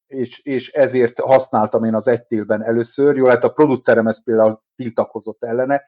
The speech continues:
Valóban a John Toga, ez egy kompaktabb, kompaktabb név. Ö, és most, most is, ö, amikor, ö, azon gondolkoztam, hogy, hogy most a második kötetnél,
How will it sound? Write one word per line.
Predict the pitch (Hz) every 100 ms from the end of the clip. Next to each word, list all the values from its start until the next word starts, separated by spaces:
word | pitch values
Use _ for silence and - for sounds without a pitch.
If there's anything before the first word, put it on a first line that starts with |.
| _
Valóban | - 175 143 123
a | 120 117
John | 135 131
Toga, | 123 117
ez | 117
egy | 113 -
kompaktabb, | 143 135 - 98 - 101 - 107 _
kompaktabb | 135 135 101 95 - 101
név. | 107 113 147 - _ _ _ _ -
Ö, | 135
és | 139 - 151 147
most, | 160 -
most | - 170 190 -
is, | 147 160 -
ö, | - 127 127 -
amikor, | 120 123 123 - 127 123
ö, | 135 120 117 - _ _ _
azon | 131 131 127 123
gondolkoztam, | 127 131 117 117 - 120 117
hogy, | 117 113 113
hogy | 117 113
most | 113 113
a | 107
második | 117 127 - 117 -
kötetnél, | 120 - - 120 113 110